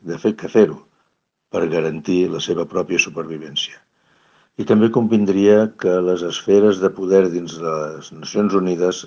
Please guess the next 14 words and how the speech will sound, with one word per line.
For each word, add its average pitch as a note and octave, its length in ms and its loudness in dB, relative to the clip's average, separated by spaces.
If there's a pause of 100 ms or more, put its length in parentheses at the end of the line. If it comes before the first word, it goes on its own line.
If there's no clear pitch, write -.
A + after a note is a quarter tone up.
s'adeqüin F#2+ 720 0
a F2+ 80 0
la F2 140 -2
realitat E2+ 420 -2
econòmica F2 480 -4
i F2 80 -4
política E2+ 540 -6
del D#2 100 -4
moment. E2+ 320 -2 (680)
Si F2 180 -6
anem G#2+ 160 2
en G#2+ 80 4
aquesta F2 260 0
direcció E2+ 460 2